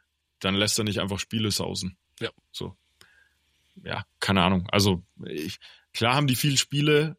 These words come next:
Speaker 1: ähm, aber ja, irgendwie, äh, sorry, die verdienen halt auch so viel Geld, da, äh,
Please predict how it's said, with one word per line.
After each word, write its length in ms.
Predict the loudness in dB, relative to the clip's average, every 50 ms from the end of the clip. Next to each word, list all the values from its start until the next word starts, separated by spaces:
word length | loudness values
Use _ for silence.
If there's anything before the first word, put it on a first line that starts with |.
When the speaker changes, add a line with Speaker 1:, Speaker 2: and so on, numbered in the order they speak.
| _ -4
Speaker 1:
ähm, 420 | 0 0 0 2 0 -2 -4 -6 -8 _ _ _ _ _ _ _ _ _ _ _ _ -4
aber 540 | 0 0 2 4 4 4 4 4 2 0 -2 -4 -2
ja, 220 | 0 0 0 0
irgendwie, 540 | 0 -2 -2 -2 -2 0 2 2 2 4 2
äh, 360 | 2 0 0 -2 -4 -4 -6 -10 -12 -16 -18 -16 -16 -12 -10 -6 -4
sorry, 440 | -2 0 0 0 0 0 -2 -4 -6 _ -8
die 140 | -8 -8 -8
verdienen 420 | -6 -6 -6 -4 -2 -2 -2 0
halt 140 | 0 0 0
auch 140 | -2 -4 -2
so 140 | -4 -4 -4
viel 180 | -4 -4 -4
Geld, 340 | 0 2 2 2 0 0 -2
da, 420 | 0 0 2 2 2 0 -2 -4 -8 -14 -14
äh, 240 | -10 -8 -6 -6 -6